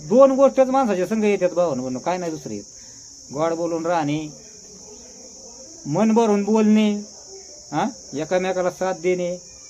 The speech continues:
एवढंच संग येतं, दुसरं काय नाही भावानं बहिणं, खरं सांगायची परिस्थिती. आणि या दृष्टिकोनातूनच आपण त्यांना,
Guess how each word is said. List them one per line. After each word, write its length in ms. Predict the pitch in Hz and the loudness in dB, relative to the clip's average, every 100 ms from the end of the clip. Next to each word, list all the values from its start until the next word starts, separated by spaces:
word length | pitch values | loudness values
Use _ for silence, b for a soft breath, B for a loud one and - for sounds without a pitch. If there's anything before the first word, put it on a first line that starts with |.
| - - - | -20 -18 -2
एवढंच 380 | 175 214 233 226 | 2 4 2 0
संग 160 | 226 | 2
येतं, 260 | 208 185 156 | 2 2 0
दुसरं 260 | 175 - 180 | -2 -4 -4
काय 180 | 190 190 | -2 -2
नाही 140 | 156 | -2
भावानं 260 | 147 110 101 | -4 -6 -10
बहिणं, 560 | 104 - - - - | -14 -18 -20 -20 -10
खरं 100 | 143 | -8
सांगायची 320 | 139 131 110 | -6 -6 -8
परिस्थिती. 300 | 104 107 110 | -10 -14 -12
आणि 120 | 120 143 | -6 -2
या 140 | 202 | -2
दृष्टिकोनातूनच 840 | 214 214 180 196 208 208 202 214 | -2 -4 -2 -2 -2 0 -2 0
आपण 280 | 190 190 196 | -2 -2 -4
त्यांना, 320 | 196 185 156 | -4 -4 -4